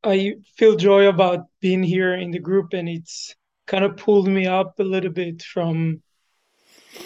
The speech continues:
kind of the swamp that I was in, in my thoughts, in my own box, like a very big now.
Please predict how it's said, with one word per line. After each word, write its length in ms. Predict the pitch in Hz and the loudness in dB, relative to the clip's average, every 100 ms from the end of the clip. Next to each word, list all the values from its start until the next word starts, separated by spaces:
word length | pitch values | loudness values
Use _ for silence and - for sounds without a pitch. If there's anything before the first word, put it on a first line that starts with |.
| 415 427 370 339 _ 453 359 370 | -18 -18 -20 -20 _ -20 -20 -16
kind 200 | - 185 | -8 -6
of 80 | 185 | -4
the 80 | 170 | -8
swamp 540 | 170 - 180 190 190 180 | -10 -8 0 0 2 2
that 120 | 190 | 2
I 80 | 180 | 2
was 240 | 175 170 | -2 -6
in, 680 | 202 190 185 180 185 175 165 _ _ _ _ _ _ _ _ _ _ _ _ _ _ _ | -6 -4 -4 -4 -6 -8 -14 _ _ _ _ _ _ _ _ _ _ _ _ _ _ _
in 260 | 233 196 190 | -8 -6 -4
my 640 | 185 185 180 180 175 165 165 _ _ _ _ _ _ | -2 -2 -2 -6 -8 -10 -10 _ _ _ _ _ _
thoughts, 460 | 214 196 185 - 214 | 2 2 0 -8 -8
in 120 | 185 | -6
my 180 | 180 180 | -6 -4
own 420 | 185 185 180 165 _ _ _ _ _ _ | -4 -4 -6 -12 _ _ _ _ _ _
box, 360 | - 185 185 - | -2 0 0 -2
like 180 | 196 190 | -4 -2
a 80 | 170 | -4
very 340 | 190 190 196 | -2 0 -2
big 400 | 165 202 190 180 | -2 -2 -2 -4
now. 560 | 170 175 180 185 202 | -10 -8 -6 -4 -6